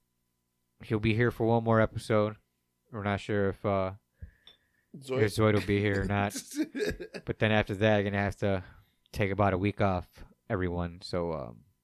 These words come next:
Speaker 1: no episode, um, the following week, I believe.
Speaker 2: Should we fucking, uh, do, like, a rerun from b-, back in the days
Speaker 1: No, two weeks
Speaker 2: episode?
Speaker 1: from now. Sorry.
Speaker 2: No, I'm saying, like, a, like, a throwback episode from back in the days.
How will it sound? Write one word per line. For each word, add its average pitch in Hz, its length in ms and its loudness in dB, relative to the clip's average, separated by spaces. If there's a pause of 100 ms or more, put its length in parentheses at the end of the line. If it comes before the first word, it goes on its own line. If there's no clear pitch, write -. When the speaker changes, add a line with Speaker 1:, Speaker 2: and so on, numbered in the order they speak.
Speaker 1:
no 98 300 2
episode, 90 520 -4 (320)
um, 85 460 -6 (920)
the 110 100 -4
following 87 480 -4
week, 82 200 -8
I 82 80 -6
believe. 76 320 -12 (320)
Speaker 2:
Should 127 200 -12
we 131 100 -10
fucking, 147 480 -10
uh, 147 300 -4
do, 143 200 -8
like, 151 200 -6
a 143 40 -6
rerun 175 540 -2
from 151 280 -8
b-, 143 120 -18 (240)
back 160 260 -4
in 156 60 -8
the 147 100 -6
days 185 440 -2
Speaker 1:
No, 98 240 2 (180)
two 143 140 6
weeks 123 180 10
Speaker 2:
episode? - 120 2
Speaker 1:
from 87 80 -8
now. 87 200 -6
Sorry. 87 360 -2
Speaker 2:
No, 175 100 -4
I'm 170 160 -4
saying, 165 280 -4
like, 135 200 -10
a, 127 260 -6 (280)
like, 135 200 -8
a 127 80 -8
throwback 160 520 -4 (680)
episode 180 480 -6
from 170 120 -8
back 160 160 -4
in 156 80 -8
the 151 80 -8
days. 180 440 -8